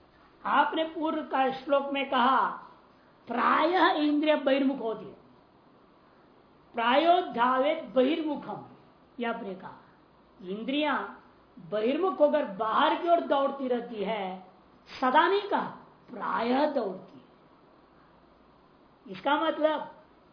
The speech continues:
कभी कभी अंदर भी कभी सुन लेती है। इंद्रियां अंदर के भी विषय को ग्रहण करती है, केवल बाहर की विषय सदा नहीं ग्रहण करती है। प्रायः इसका स्वभाव है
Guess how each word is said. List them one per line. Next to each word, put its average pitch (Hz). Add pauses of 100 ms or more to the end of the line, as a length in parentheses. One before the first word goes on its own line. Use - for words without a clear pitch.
कभी 214
कभी 247
अंदर 214
भी 240
कभी 214
सुन -
लेती 180
है। - (1300)
इंद्रियां 220 (680)
अंदर 262
के 339
भी 359
विषय 359
को 349
ग्रहण 349
करती 359
है, 285 (1120)
केवल 285
बाहर 247
की 349
विषय 330
सदा 320
नहीं 392
ग्रहण 330
करती 254
है। 247 (400)
प्रायः 269 (220)
इसका 254
स्वभाव 269
है -